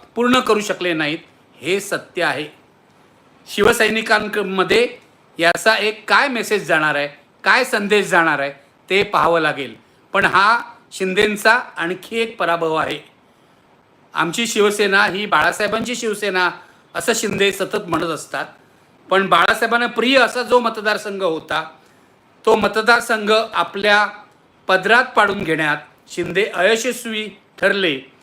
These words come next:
ही आता वस्तुस्थिती आहे. मित्रो, आपण लक्ष ठेवूया या मतदारसंघाकडे. इथला प्रचार आणि इथली लढत ही मनोरंजक असेल, त्यामुळे माझंही लक्ष आहे, तुम्ही लक्ष ठेवा. आज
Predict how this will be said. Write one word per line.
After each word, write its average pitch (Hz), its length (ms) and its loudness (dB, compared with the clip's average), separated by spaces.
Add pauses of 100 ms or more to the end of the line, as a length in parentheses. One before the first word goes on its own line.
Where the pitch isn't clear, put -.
(160)
ही 196 100 2
आता 175 420 0
वस्तुस्थिती 160 560 -10
आहे. 123 220 -12 (1080)
मित्रो, 220 340 4
आपण 214 260 2
लक्ष 208 200 -2
ठेवूया 220 460 2 (100)
या 190 160 0
मतदारसंघाकडे. 196 880 -2 (400)
इथला 220 380 2 (400)
प्रचार 190 480 2 (600)
आणि 220 520 0 (240)
इथली 208 320 -2
लढत 208 260 4 (160)
ही 196 60 -6
मनोरंजक 226 600 -2
असेल, 233 360 -4 (360)
त्यामुळे 196 180 -2
माझंही 208 460 2
लक्ष - 240 -4
आहे, 208 140 -4 (180)
तुम्ही 220 220 -6
लक्ष - 180 -4
ठेवा. 156 300 -12 (480)
आज 196 240 2